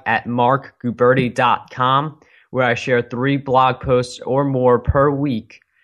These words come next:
And most of those are now video blogs in which I'm doing this to provide value, but also get more exposure for my YouTube channel as well.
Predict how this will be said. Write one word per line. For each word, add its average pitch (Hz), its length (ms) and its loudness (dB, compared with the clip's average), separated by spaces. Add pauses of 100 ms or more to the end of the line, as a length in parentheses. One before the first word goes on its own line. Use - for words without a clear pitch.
(180)
And 120 240 -4
most 139 260 2
of 165 60 0
those 151 200 2
are 147 60 -2
now 120 320 0
video 147 400 -2
blogs 156 500 0
in 123 140 -6
which - 480 -2 (460)
I'm 123 200 -2
doing 143 260 0
this 135 200 0
to - 80 -18
provide 123 440 0
value, 131 400 2
but 135 280 -4
also 131 500 -2
get 117 240 -2
more 117 180 0
exposure 113 540 -4
for 113 100 -10
my 107 140 0
YouTube 113 440 -6
channel 95 400 -6
as 90 140 -10
well. - 320 -8